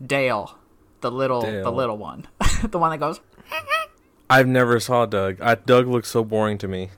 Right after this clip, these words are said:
Speaker 1: I don't, I remember not liking it much as a kid, but liking it more as I grew up. I feel like it was, like, their show that was geared towards, like, an
Speaker 2: Early,
Speaker 1: older
Speaker 2: like,
Speaker 1: audience.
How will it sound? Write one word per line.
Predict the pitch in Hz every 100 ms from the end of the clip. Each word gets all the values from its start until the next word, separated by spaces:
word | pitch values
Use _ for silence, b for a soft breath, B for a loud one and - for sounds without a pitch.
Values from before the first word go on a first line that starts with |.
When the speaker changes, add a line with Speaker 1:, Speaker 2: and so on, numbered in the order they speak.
| -
Speaker 1:
I | 226
don't, | 330 359
I | 220
remember | 269 320 320
not | 233 214 214
liking | 208 214 226
it | 170
much | 185 202
as | 151
a | 123
kid, | - 170 220 - - -
but | 147 135
liking | 143 151 170
it | 151 127
more | 127 131 127
as | 120 120
I | 113
grew | 110 - - 120 110 69
up. | 104 - -
I | 131 127
feel | 202
like | 202 175
it | 170
was, | 147
like, | 147 131
their | 147 131
show | - 135 120
that | 123
was | 120
geared | 113 120 117 117
towards, | - 117 110 107 113
like, | 107 104 - _ _ - - - -
an | -
Speaker 2:
Early, | 120 123 120 117
Speaker 1:
older | 117 117
Speaker 2:
like, | 101
Speaker 1:
audience. | 107 110 113 104 101 - -